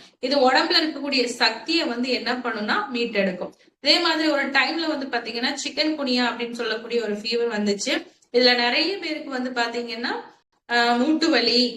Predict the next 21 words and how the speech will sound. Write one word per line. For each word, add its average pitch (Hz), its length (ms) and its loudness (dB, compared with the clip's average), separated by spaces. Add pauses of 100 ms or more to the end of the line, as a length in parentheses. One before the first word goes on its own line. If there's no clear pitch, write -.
ஃபீவர் 302 380 4
வந்து 254 200 2
ரொம்ப 233 220 -2
நாள் 254 260 2
இருக்கிறது, 233 380 -2
இந்த 254 180 -2
வ-, 214 240 4
இந்த 208 200 -2 (280)
ஃபீவர் 311 380 0
வந்துட்டு 254 400 -2
போனதுக்கு 254 480 0
அப்புறமா 254 400 0
நிறைய 220 380 2
பேருக்கு 226 340 0
நடக்க 226 360 0
முடியாம 233 540 2 (460)
மூட்டு 403 240 4
சார்ந்த 311 320 2
பிரச்சனைகள்லாம் 233 840 2 (120)
வந்தது. 208 340 2 (280)
அந்த 302 280 2